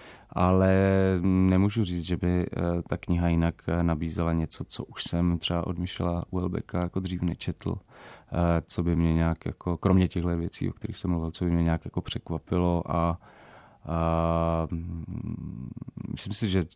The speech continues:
do, v mnoha věcech se v podstatě opakuje.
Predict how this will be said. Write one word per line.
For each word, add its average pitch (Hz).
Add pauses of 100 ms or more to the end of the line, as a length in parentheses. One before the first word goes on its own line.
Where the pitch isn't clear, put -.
do, 95
v 90
mnoha 98
věcech 87
se -
v -
podstatě -
opakuje. -